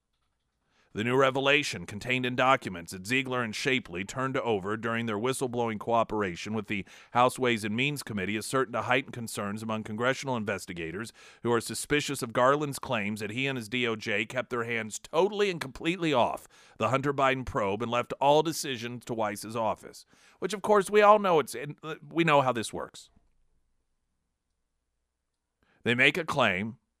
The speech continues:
that there was no interference whatsoever. Then, when the evidence shows that, in fact, there was, you have the emails about it.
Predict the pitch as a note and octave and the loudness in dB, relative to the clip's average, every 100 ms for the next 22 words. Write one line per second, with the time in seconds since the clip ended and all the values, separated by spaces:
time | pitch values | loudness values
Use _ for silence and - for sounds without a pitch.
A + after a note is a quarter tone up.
0 | _ _ _ A2 C3 C3 A2+ C#3+ D#3 E3 | _ _ _ 2 6 6 6 4 4 2
1 | - C3 A#2+ B2 A2+ - G2 D2 D#2 G2+ | 0 0 0 -2 -4 -2 -4 -6 -8 -12
2 | - _ _ _ _ _ _ F#2 A2+ D3+ | -14 _ _ _ _ _ _ -4 2 4
3 | A2+ A#2 C3 A#2+ C3 B2+ A#2 C#3+ A#2+ F#2 | 4 -2 -4 0 2 4 4 4 0 -4
4 | A#2 - - - - D#3 F3 A2 A2+ C3+ | -6 -10 -6 -4 2 6 6 4 0 0
5 | C#3 C#3 - E3+ D#3+ D#3 E3+ E3+ G#3+ G#3+ | 0 0 2 2 2 0 2 8 8 6
6 | - - - _ _ _ _ _ A#2+ D3+ | -2 -16 -20 _ _ _ _ _ -2 2
7 | F3+ E3+ F#3+ G3 A3 C4 F#3+ C3 G#2 A#2 | 2 2 0 0 -2 0 0 0 -4 -4
8 | G#2 F#2 - | -2 -2 -4